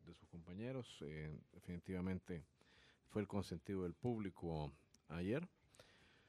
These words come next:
Y ahora lo que viene es un paréntesis que probablemente dure un mes o más de un mes, en el cual la selección no tendrá, suponemos, mayor actividad y el cuerpo técnico también, pues,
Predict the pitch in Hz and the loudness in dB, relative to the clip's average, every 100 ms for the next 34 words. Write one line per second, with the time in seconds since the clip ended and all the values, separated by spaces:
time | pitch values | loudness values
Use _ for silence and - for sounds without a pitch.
0 | - - - - _ _ 120 131 139 156 | -18 -14 -14 -16 _ _ 10 12 12 12
1 | 170 175 160 196 277 202 185 156 151 160 | 12 10 10 12 10 10 12 12 10 4
2 | 143 170 - - - - - 151 143 127 | 0 -4 -6 -12 -18 -20 -12 -8 0 4
3 | 120 123 120 120 113 113 110 117 123 107 | 4 4 4 6 6 6 4 4 4 4
4 | 101 101 107 117 135 - 135 104 - 104 | 2 2 0 0 -2 -2 -4 -2 2 2
5 | 101 92 92 104 98 - 95 98 95 90 | 2 0 2 2 2 2 6 6 6 4
6 | - 90 92 98 95 90 92 92 110 113 | -2 0 4 4 6 6 4 2 2 4
7 | 143 190 123 104 92 90 92 90 82 80 | 6 4 2 0 -4 -4 -4 -2 -4 -6
8 | 80 78 80 76 80 - | -4 -2 -2 -2 -8 -10